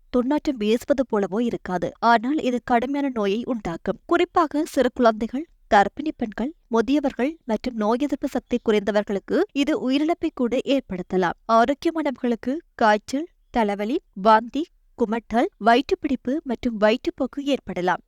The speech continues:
நீண்டகால பாதிப்பாக கடுமையான மூட்டுவலி ஏற்படவும் வாய்ப்புள்ளது. ஜூலை இருபத்தி ஐந்து முதல் பிஸ்தா தொடர்பாக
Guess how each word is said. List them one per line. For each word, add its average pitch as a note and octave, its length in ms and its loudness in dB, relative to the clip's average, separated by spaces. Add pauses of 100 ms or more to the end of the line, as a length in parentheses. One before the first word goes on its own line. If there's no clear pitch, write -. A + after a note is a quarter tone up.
நீண்டகால F4 600 2
பாதிப்பாக C4 640 0 (160)
கடுமையான A#3+ 500 2
மூட்டுவலி C#4+ 520 -2
ஏற்படவும் A3 560 -2
வாய்ப்புள்ளது. F3+ 580 -2 (140)
ஜூலை D#4+ 400 2
இருபத்தி C#4+ 420 -2
ஐந்து C4+ 200 -2
முதல் C#4 300 -2
பிஸ்தா D4 340 -2
தொடர்பாக C4+ 500 -2